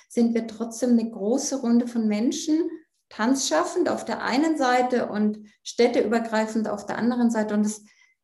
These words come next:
in meiner, also auch aus meiner ganz persönlichen Perspektive, ähm, aber auch aus der Perspektive der Teilnehmenden habe ich das Gefühl, das ist eine, das wurde sowas Großes und Wertiges auch damit. Also, dass man zu Hause im Wohnzimmer miteinander in so einem großen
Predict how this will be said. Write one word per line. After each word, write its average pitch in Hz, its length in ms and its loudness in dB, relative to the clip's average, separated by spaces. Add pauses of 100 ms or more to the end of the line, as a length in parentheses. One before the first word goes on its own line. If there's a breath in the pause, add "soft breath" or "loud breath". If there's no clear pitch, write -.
in 220 220 2
meiner, 247 460 6
also 220 180 0
auch 208 240 -2
aus 214 160 -4
meiner 214 240 0
ganz 208 260 -6
persönlichen 302 600 2
Perspektive, 233 1040 -2 (600)
ähm, 208 540 2
aber 208 320 0
auch 202 140 -4
aus 214 140 -4
der 220 80 -4
Perspektive 220 580 -4
der 220 160 -4
Teilnehmenden 233 480 2
habe 226 100 0
ich 214 60 -2
das - 120 -10
Gefühl, 233 280 -4
das 233 180 -4
ist - 380 -12
eine, 202 520 0 (720)
das - 240 -8
wurde 254 220 4
sowas 240 420 2
Großes 240 460 -2
und 208 220 2
Wertiges 233 640 0
auch 180 180 -12
damit. 180 500 -12 (400)
Also, 208 220 -4
dass 233 300 -4
man 226 440 -2
zu 240 220 -4
Hause 285 320 2
im 285 180 4
Wohnzimmer 269 560 4
miteinander 247 680 2
in 220 160 -2
so 233 100 -6
einem 240 200 -2
großen 247 680 -6